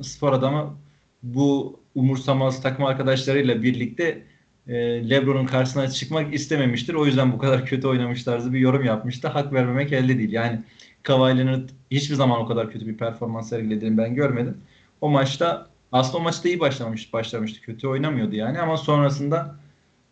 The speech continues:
e, çok garip bir hal aldı. E, Kawhi Leonard'ın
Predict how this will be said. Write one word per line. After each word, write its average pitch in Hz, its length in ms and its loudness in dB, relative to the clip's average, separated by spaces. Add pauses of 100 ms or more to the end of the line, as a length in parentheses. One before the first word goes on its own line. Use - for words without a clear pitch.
e, 117 320 -6
çok 123 220 -4
garip 135 240 2
bir 143 60 0
hal 143 140 4
aldı. 123 360 0 (920)
E, 123 200 0
Kawhi 135 340 4
Leonard'ın 143 500 0